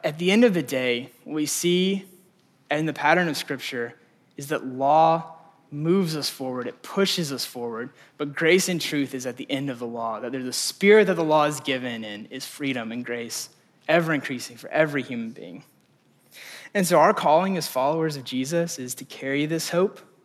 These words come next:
and this truth about who God is, about this big God that all of humanity has been trying to understand in one way or another, that this big God became a human being who literally walked on the earth, who met people and taught people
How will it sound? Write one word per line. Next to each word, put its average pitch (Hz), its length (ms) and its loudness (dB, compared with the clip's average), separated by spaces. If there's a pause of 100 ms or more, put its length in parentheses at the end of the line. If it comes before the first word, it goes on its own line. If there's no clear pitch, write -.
(120)
and 156 100 -4
this - 120 -4
truth 160 300 -4
about 151 200 0
who 147 160 -4
God 143 240 2
is, 147 340 -4 (560)
about 143 380 4 (260)
this 156 480 -4
big 160 640 0
God 151 440 4 (1080)
that - 420 2
all 170 260 8
of 160 80 2
humanity 151 380 0
has 151 100 0
been 147 120 -4
trying 147 260 -2
to 147 60 0
understand 143 480 -2
in 143 100 -2
one 139 180 -2
way 139 140 0
or 135 80 2
another, 131 500 -4 (240)
that 143 120 -8
this 147 120 -4
big 147 360 -2
God 143 260 4
became 147 300 -4
a 139 40 0
human 139 300 -2
being 131 380 -6 (320)
who 156 100 -6
literally 143 420 -2
walked 131 440 -4
on 135 120 -4
the 120 140 -6
earth, 147 380 -12 (320)
who 139 220 -2 (320)
met 139 380 -2
people 156 360 -4
and 123 120 -6
taught - 400 -2
people 160 500 -4